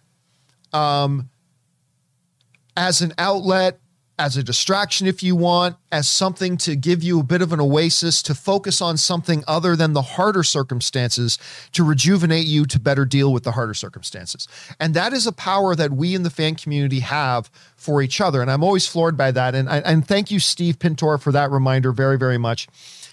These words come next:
And, uh, thank you very much as well for supporting our channel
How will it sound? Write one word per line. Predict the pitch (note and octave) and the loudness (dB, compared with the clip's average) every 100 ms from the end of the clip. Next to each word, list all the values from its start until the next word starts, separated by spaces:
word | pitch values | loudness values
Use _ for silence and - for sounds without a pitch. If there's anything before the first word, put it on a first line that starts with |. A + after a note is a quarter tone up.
| - - | -10 -2
And, | D3 C#3+ | 0 2
uh, | C#3 C3+ | 2 0
thank | C3 F#3+ F#3 | 0 0 0
you | F3+ | -2
very | D3+ D3+ | 0 0
much | C#3+ C#3 C3 | 0 -2 -2
as | C3+ C3+ | -4 0
well | C3 | 0
for | B2 B2+ | 0 -4
supporting | C3 - C#3+ C3 | -4 -4 -2 0
our | B2 | -2
channel | A#2+ C3+ B2 A2+ | -2 -2 -4 -6